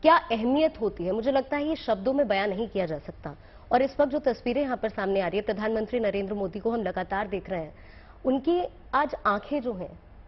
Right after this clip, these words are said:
काफी नम नजर आ रही हैं। और मुझे ऐसा लगता है कि किसी भी पुत्र, अ, के जीवन में जब ऐसा वाकया होता है कि उनकी माँ हमेशा, हमेशा के लिए उनको छोड़ के चली जाती हैं,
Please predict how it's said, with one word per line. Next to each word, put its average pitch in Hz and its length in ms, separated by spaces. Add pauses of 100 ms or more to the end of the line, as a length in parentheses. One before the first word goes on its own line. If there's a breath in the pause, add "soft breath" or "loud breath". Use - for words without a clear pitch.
काफी 220 260
नम 214 240
नजर 180 200
आ 165 100
रही 165 160
हैं। 185 80
और 202 80
मुझे 208 220
ऐसा 226 160
लगता 220 260
है 220 120
कि - 120
किसी - 280
भी 247 120
पुत्र, 240 400 (540 loud breath)
अ, 220 140
के - 180
जीवन 226 360
में 190 220 (440)
जब 240 280 (500)
ऐसा 226 220
वाकया 220 360
होता 202 280
है 196 240 (200)
कि 233 80
उनकी 220 240
माँ 208 160
हमेशा, 208 300
हमेशा 208 260
के 208 100
लिए 208 100
उनको 208 160
छोड़ 202 220
के 214 120
चली 185 260
जाती 170 320
हैं, 165 220